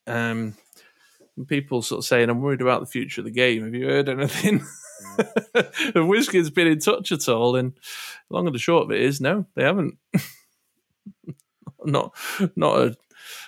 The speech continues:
not a thing, but um, we've still soldiered on regardless, uh, but we've also got stuff going on in our lives, you know, that made it a bit difficult. So we thank you for your patience, your support, your continued support. You know, that's the bit that makes it all worthwhile.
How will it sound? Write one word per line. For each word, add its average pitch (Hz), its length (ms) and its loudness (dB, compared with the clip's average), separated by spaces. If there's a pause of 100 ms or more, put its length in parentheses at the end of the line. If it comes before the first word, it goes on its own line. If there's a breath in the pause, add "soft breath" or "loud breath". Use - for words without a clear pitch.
(140 loud breath)
not 85 180 -2
a - 20 -8
thing, 175 380 2
but 120 180 0 (1040 soft breath)
um, 120 640 0
we've 156 160 -2
still 165 220 2
soldiered 127 380 2
on 127 300 2
regardless, 131 720 2 (100)
uh, 123 220 0
but 135 120 -2
we've 165 120 -2
also 196 220 -2
got 135 100 -6
stuff - 220 -10
going 113 220 -4
on 113 120 -2
in 110 60 -2
our 110 120 -2
lives, 147 360 0
you - 80 -6
know, 127 120 2
that 104 100 -2
made 113 160 0
it 107 40 -4
a - 40 -4
bit - 160 -6
difficult. - 400 -12
So 117 260 0 (340 loud breath)
we 147 120 2
thank 208 360 0
you 139 240 2
for 113 460 -2 (300 soft breath)
your 113 80 -6
patience, 170 580 0
your - 80 -6
support, 165 540 2
your - 100 -8
continued 139 460 -2
support. 147 540 2 (140)
You 135 80 6
know, 120 120 6
that's - 160 0
the - 80 0
bit - 140 0
that - 80 -2
makes 117 260 -2
it 110 60 -4
all 113 380 -2
worthwhile. 113 840 0